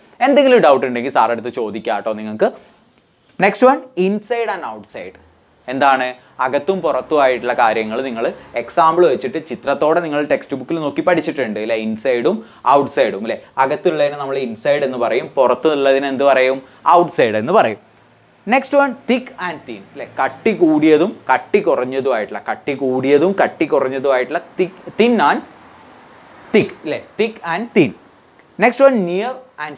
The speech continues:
far. നിയർ എന്ന് പറഞ്ഞാൽ നമുക്ക് നമ്മളുടെ കൈയകലത്തുള്ള കാര്യത്തെയാണ് നമ്മൾ എന്ത് എന്ന് പറയുന്നത്? ഇപ്പോൾ നിയർ, ഇപ്പോൾ സാറെ കയ്യിലുള്ള നിയർ. അപ്പോൾ ഫാർ എന്ന് പറയുമ്പോൾ നമ്മൾ ചൂണ്ടിക്കാണിക്കുന്നതിനെ നമ്മൾ ഫാർ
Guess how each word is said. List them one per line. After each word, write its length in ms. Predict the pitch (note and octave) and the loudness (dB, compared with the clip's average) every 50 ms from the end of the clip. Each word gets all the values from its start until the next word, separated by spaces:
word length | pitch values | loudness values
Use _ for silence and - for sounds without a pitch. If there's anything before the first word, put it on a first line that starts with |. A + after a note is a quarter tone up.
| - - | -14 -12
far. 200 | - F2 E2 E2+ - - _ _ - - - - - - - G#3 | -12 -12 -12 -12 -16 -20 _ _ -20 -20 -20 -20 -14 -4 0 2
നിയർ 200 | C#4 D4+ D#4 D4 B3 | 4 6 6 6 6
എന്ന് 100 | A#3+ A3+ | 6 4
പറഞ്ഞാൽ 200 | F#3+ F3+ F#3 F3+ E3 | 4 4 4 4 2
നമുക്ക് 200 | D3+ D3 - F3+ E3 D#3+ D#3+ D3+ | 0 -2 -4 -6 -8 -10 -12 -14
നമ്മളുടെ 280 | D3 D#3 D#3+ E3 E3+ - | -10 -8 -6 -6 -4 -4
കൈയകലത്തുള്ള 800 | D3+ B2 B2 B2 C3 C3+ B2 C3+ C3+ B2+ A#2+ C#3 B2+ A#2 A2+ A2 A2 | -4 -4 -4 -4 -4 -4 -2 -2 -4 -4 -4 -4 -4 -4 -2 0 0
കാര്യത്തെയാണ് 440 | G#2+ G#2 G#2 G#2+ G#2 A2+ A2 G#2+ G#2+ A2 | 0 -2 -2 -4 -6 -6 -6 -4 -6 -6
നമ്മൾ 140 | G#2 G#2 G#2+ G#2+ G2+ | -6 -4 -4 -4 -4
എന്ത് 180 | G2+ G2 A#2+ B2 | -2 -2 -2 -2
എന്ന് 100 | A#2 A#2+ | 0 0
പറയുന്നത്? 400 | A2+ G#2+ G#2+ G2+ G2+ F#2+ G2+ G2 G2 G2 - - _ _ _ _ _ _ _ _ _ - F3 | 0 0 0 -2 -4 -4 -4 -4 -4 -6 -8 -12 _ _ _ _ _ _ _ _ _ 0 2
ഇപ്പോൾ 160 | G3+ B3 B3 B3+ - - _ _ _ - G#3 A3 | 4 2 2 2 -2 -14 _ _ _ -2 0 2
നിയർ, 240 | B3 A#3+ F3+ A#2+ G2+ - - _ _ | 2 2 2 0 -2 -6 -14 _ _
ഇപ്പോൾ 160 | - D#3 D3+ - - - | -10 -10 -8 -6 0 2
സാറെ 260 | D#3 D3+ D3+ D#3+ F3 - | 4 6 6 4 4 2
കയ്യിലുള്ള 420 | D#3+ C#3+ C#3 C#3+ D3 C#3 C#3 D3 F3 - - - - A#3 A#3+ | 0 0 0 0 -2 0 0 0 0 -2 -4 -8 -10 -6 -4
നിയർ. 260 | B3+ G#3+ C#3+ A#2 - - _ _ _ _ _ _ - | -4 -4 -4 -6 -8 -14 _ _ _ _ _ _ -8
അപ്പോൾ 140 | D3 E3 G3 - - - - | -4 -4 -4 -4 -6 -2 2
ഫാർ 260 | G#3+ G#3+ G#3+ A#3 B3+ C4 B3+ | 4 6 8 8 8 6 4
എന്ന് 120 | A3 G#3+ G#3+ G#3 | 2 2 0 0
പറയുമ്പോൾ 240 | F3+ F3+ F3+ F#3 F3 | 0 -2 -4 -6 -8
നമ്മൾ 140 | D#3+ D#3+ E3+ F3+ - - | -8 -8 -8 -10 -10 -10
ചൂണ്ടിക്കാണിക്കുന്നതിനെ 960 | E3 D3 D3 D#3+ E3+ F#3 F#3+ F3+ D#3 C#3 B2+ A#2+ A#2 A#2 A#2+ A#2+ B2 A#2+ A#2 A#2 | -10 -10 -8 -6 -4 -4 -2 -2 -4 -6 -6 -6 -8 -8 -8 -8 -8 -8 -8 -8
നമ്മൾ 140 | A2+ A#2 A#2 A2 - - | -6 -6 -6 -8 -6 -2
ഫാർ 240 | C3 C3+ C3+ C3+ | 2 4 6 6